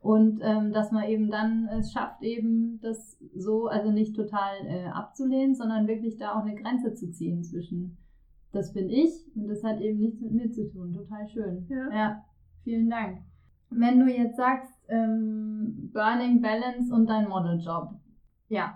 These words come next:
Speaker 1: wie, wie relevant ist dann dieser Modeljob für dich, wenn du das mit Burning, Burning Balance ver-, vergleichst?
Speaker 2: Das ist, ich sag mal so, es hat sich auch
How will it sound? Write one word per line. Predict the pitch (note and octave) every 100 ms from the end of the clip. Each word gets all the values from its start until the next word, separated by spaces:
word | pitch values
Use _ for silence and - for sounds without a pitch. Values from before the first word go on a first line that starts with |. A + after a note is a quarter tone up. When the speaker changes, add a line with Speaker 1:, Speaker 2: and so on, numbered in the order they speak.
| G#3+
Speaker 1:
wie, | A3 B3 A3+
wie | B3+ C#4
relevant | C4+ B3+ A#3 A3 C#4 D4+
ist | C4 A#3
dann | B3 A#3+ A#3+ A#3+ A3+
dieser | A3 A3
Modeljob | G3+ A#3 C#4+ D4 D4 C#4+
für | C#4+
dich, | C#4 C#4+ C#4
wenn | A#3+
du | A#3
das | A3+ A#3
mit | A3
Burning, | - G#3+ G#3+ G#3+ G#3+
Burning | G#3+ G#3+ G#3+
Balance | G#3+ G#3 G#3 G#3+ G#3
ver-, | F#3+ - - _ -
vergleichst? | G#3 F#3 F3+ F3+ E3+ - _ _ _ C#4
Speaker 2:
Das | B3+ B3+ -
ist, | C#4 B3 C4+ G3
ich | - A#3+
sag | D4+ D4
mal | C#4
so, | B3 B3
es | A#3 B3
hat | C4
sich | B3+ A#3+ -
auch | G#3+ A3